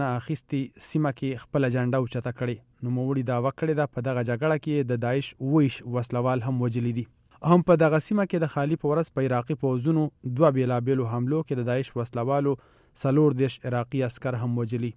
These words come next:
مطبوعات وایي، لومړی حمله د خالي په شپه پېشمني مالې د عراقي عسکرو په یو ګاډي د داعش یو ځان وژونکي تن وکړه، چې پکې څوارلس پوځیان وژلی شو او پنځلس نور ژوبل شو. همدغه شان د خالي په ورځ د داعش لخوا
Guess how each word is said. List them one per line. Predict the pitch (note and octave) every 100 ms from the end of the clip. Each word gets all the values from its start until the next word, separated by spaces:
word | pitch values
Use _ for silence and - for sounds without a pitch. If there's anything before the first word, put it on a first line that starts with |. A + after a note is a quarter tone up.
| _ -
مطبوعات | C3 C#3 E3 -
وایي، | F3+ F3+
لومړی | C#3+ C3+ C3 C#3 B2+
حمله | B2+ C3+ C3+
د | -
خالي | B2+ C3 C3
په | A#2
شپه | - C#3+ C3+
پېشمني | B2+ A#2 C3 D#3 D#3
مالې | C#3 C#3+ - _ _ _ _
د | D#3+
عراقي | E3 E3 - F#3
عسکرو | E3 - F3 E3
په | C3+
یو | C3 A#2+
ګاډي | D3+ D3+ C#3+
د | A2+ A#2+
داعش | C3+ C#3 - B2+
یو | A#2
ځان | A#2+ A#2+ A#2
وژونکي | A2+ C#3+ B2
تن | B2 B2+ A#2
وکړه، | - A#2+ - _ -
چې | A#2+
پکې | B2+ B2+ -
څوارلس | D#3 C3+ A#2+ -
پوځیان | A#2+ A#2+ C3 B2
وژلی | D#3 D#3+ D3+ D3 C3
شو | D3+ D3
او | B2 A#2+
پنځلس | A#2+ A#2+ B2+ A#2 - B2
نور | A#2 G#2+
ژوبل | A#2+ A#2 -
شو. | B2+ A2+ _ _ -
همدغه | E3 E3 A3+ A3 A3
شان | A3 F#3
د | D3 -
خالي | C3+ E3+
په | D#3
ورځ | D3 D#3 D3 _ _ _ D3 C3+
د | C3+ B2+
داعش | C3 C#3 D#3+ C#3+
لخوا | C3 D#3